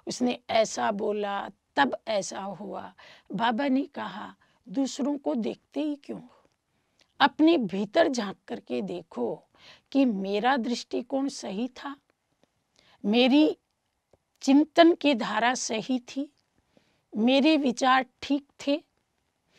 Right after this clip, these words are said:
अगर आप पटरी पर हैं, आपके विचार श्रीमत के पट्टे पर हैं, तो किसी ने कुछ भी किया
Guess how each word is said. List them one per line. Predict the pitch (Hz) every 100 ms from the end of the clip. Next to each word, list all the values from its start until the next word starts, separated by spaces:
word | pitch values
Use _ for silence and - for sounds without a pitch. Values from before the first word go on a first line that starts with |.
| - - -
अगर | - 277 294 539 - _ _ -
आप | 240 277 _ _
पटरी | 254 262 311 349
पर | - 262
हैं, | 196 175 165 _ _
आपके | 226 226 _ 302 302
विचार | 269 240 269 226 208
श्रीमत | - - 254 262 302 294 - _
के | 294 - _
पट्टे | 247 240 _ 330
पर | 302 240 202
हैं, | - 277 - _ _ - _ _
तो | 339
किसी | - 339 330 311
ने | 330
कुछ | - 269 - 285
भी | 240 320
किया | - 294 302